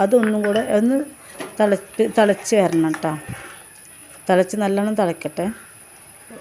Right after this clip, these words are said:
കൂടുതൽ തിളക്കണ്ട, തിളച്ചാൽ ആ ഇതിൻ്റെ മണം ടേസ്റ്റൊക്കെ പോകും. അപ്പോൾ ഒന്ന് തിളച്ച് വരുമ്പോൾ അതിലിടുക. അതിന് ശേഷം ഞാൻ കുരുമുളക് പൊടി പിന്നെയാണ് ഇട്ടത്. കുരുമുളക് പൊടി ആ രസത്തിൻ്റെ വെള്ളത്തിൽ തന്നെ കുറച്ചങ്ങോട്ട് ഒഴിച്ചിട്ട് അതങ്ങോട്ടേക്ക്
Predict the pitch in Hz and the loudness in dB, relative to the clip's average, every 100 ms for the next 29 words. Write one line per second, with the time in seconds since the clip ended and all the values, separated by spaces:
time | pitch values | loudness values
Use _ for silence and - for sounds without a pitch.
0 | - - 208 226 254 277 269 208 - 185 | -12 -2 2 4 6 6 6 4 2 -2
1 | 180 175 190 180 - 208 214 208 202 208 | -4 -2 -2 -4 -2 0 2 4 4 2
2 | 185 196 202 208 - 202 185 190 214 208 | 0 0 0 -2 -6 -2 0 0 -2 -4
3 | 190 180 - 185 190 160 233 - - - | -6 -6 -6 -8 -8 -10 -10 -18 -20 -20
4 | - - 196 220 226 226 254 214 190 226 | -20 -14 -10 -4 -2 0 4 2 2 -2
5 | 208 196 220 359 220 202 175 170 - - | -2 -2 -4 -4 -8 -6 -4 -6 -6 -8
6 | 202 220 240 233 208 220 196 208 226 - | -4 -2 -2 -2 -4 -4 -4 -4 -6 -6
7 | 220 202 202 202 220 214 196 202 202 180 | -4 0 2 0 0 -2 -2 -4 -4 -2
8 | 185 180 - 165 196 247 - - _ - | -2 -2 -4 -6 -6 -10 -14 -20 _ -12
9 | - - 202 190 185 202 214 196 202 190 | -12 -8 -4 0 2 2 0 0 2 4
10 | 202 214 196 180 - - 202 214 196 180 | 2 0 0 -2 -2 -6 0 2 2 2
11 | 180 - 196 190 220 226 - 170 - 185 | -2 -2 0 0 -2 -6 -6 -6 -2 -2
12 | 180 185 175 - - - 269 - - - | 0 0 -2 -6 -6 -4 -4 -8 -20 -20
13 | - - 190 175 165 170 | -16 -8 0 2 0 -4